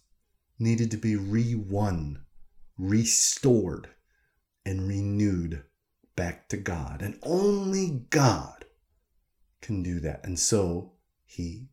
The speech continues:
prays. You know, I love people who take prayer seriously. And what I mean by that is I love people, when confronted with the challenges and the crossroads, and crossroads in their life,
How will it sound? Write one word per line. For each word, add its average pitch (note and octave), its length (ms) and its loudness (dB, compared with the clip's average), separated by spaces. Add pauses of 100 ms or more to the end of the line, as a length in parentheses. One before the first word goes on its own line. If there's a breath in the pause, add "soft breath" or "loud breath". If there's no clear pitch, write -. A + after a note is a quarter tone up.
prays. - 640 -12 (880)
You C3 100 10
know, D3 80 12
I C#3 120 10
love D#3 200 10
people D3 160 4
who C#3 80 8
take C#3 240 4
prayer B2 400 8
seriously. A#2 680 4
And F#2+ 120 4
what A#2 80 8
I B2 80 12
mean D3+ 240 12
by C3 120 12
that A2 200 10
is A2 60 6
I B2 80 10
love C#3+ 240 8
people, F3 480 2 (380 loud breath)
when C3 280 10
confronted G3+ 600 4
with F#3 200 4
the D#3+ 80 4
challenges F#3 1120 6
and C3+ 200 10
the B2+ 60 8
crossroads, F3 1000 4
and A#2+ 160 6
crossroads F#3+ 540 6
in D#3 240 8
their D#3+ 160 10
life, G#2 460 4